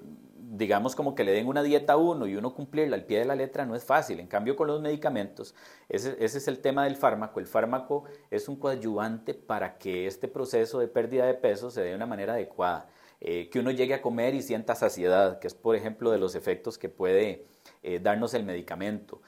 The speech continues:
Eh, por ejemplo, en el caso de pacientes ya con trastornos metabólicos de fondo, que sean diabéticos, etcétera, esto nos modula el, eh, o nos regula la insulina. En algunos casos, ¿verdad? Eh, algunos medicamentos pueden hacerlo.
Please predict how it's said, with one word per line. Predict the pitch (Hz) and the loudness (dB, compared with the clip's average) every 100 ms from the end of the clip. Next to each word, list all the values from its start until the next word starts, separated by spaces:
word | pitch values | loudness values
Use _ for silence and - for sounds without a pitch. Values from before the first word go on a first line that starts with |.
| - - | -20 -8
Eh, | 95 98 98 - | 2 4 4 4
por | 107 | 2
ejemplo, | 101 113 117 139 | 2 0 0 0
en | 135 | 0
el | 107 | 0
caso | - 113 113 135 | 4 4 4 2
de | 123 | 2
pacientes | 98 98 110 110 120 107 | 0 -2 -4 -4 -4 -2
ya | 110 | -2
con | 127 117 | -2 -6
trastornos | 92 90 104 110 120 | -6 -4 -2 -2 -4
metabólicos | 117 87 92 117 120 | -2 0 0 0 -4
de | - | -4
fondo, | - 120 123 113 | -2 0 0 -4
que | 98 | -8
sean | 107 110 | -6 -2
diabéticos, | 113 101 113 113 - 101 | 0 2 2 -2 -8 -8
etcétera, | 95 113 - 95 92 | -2 -2 0 0 -2
esto | - 117 | -4 -6
nos | 113 | -4
modula | 101 98 107 117 | -4 -4 -2 -4
el, | 107 92 - - - | -4 -10 -16 -20 -6
eh, | 90 | -2
o | 95 | 0
nos | 101 95 | 0 2
regula | 98 110 143 113 | 4 6 4 4
la | 104 | -2
insulina. | 98 98 117 131 90 - _ _ _ _ _ _ 113 | -6 -2 0 0 -4 -8 _ _ _ _ _ _ -10
En | 104 | -6
algunos | 95 95 110 120 | -6 -6 -4 0
casos, | 131 120 120 87 | 4 4 4 -4
¿verdad? | 85 90 110 - - - _ | -2 2 2 0 -12 -20 _
Eh, | 98 98 95 90 90 85 82 - | 0 4 4 4 0 0 -6 -8
algunos | 98 98 110 127 | -6 -2 -2 2
medicamentos | 123 113 101 104 104 131 | 2 2 0 -2 -4 -2
pueden | 123 123 120 | 2 2 2
hacerlo. | 104 127 139 104 | 2 4 4 0